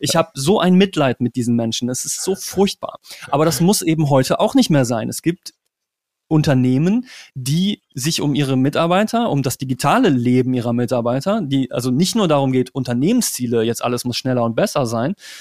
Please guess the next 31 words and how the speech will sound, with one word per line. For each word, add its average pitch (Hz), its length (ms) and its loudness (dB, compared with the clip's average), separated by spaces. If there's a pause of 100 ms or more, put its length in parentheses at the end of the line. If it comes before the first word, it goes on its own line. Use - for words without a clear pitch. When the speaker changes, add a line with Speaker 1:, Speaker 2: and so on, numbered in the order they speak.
(120)
Speaker 1:
sondern 147 400 0
sich 139 220 -2
auch 147 160 2
um 135 100 0
das 131 200 0
Wohlbefinden 147 500 2
ihrer 120 220 0
Mitarbeiter 120 560 -2
kümmern 160 400 -2
und 135 200 -2 (300)
denen 131 460 0
gute 135 540 0 (500)
Programme 131 460 0
zur 180 160 -6
Verfügung 190 420 -4
stellen 185 340 -2
wollen, 202 360 -2 (320)
äh, 143 400 0
zur - 180 -12
Verfügung 175 320 -2
stellen, 185 360 -4 (360)
ähm, 147 340 0 (200)
damit 143 500 2
sie 143 420 0
schneller, 123 720 0
effizienter, 120 800 -2 (220)
weil 131 380 2
glücklicher 135 640 -2
arbeiten 104 380 -10
können. 165 260 -6 (260)
Speaker 2:
Mhm. 90 140 -10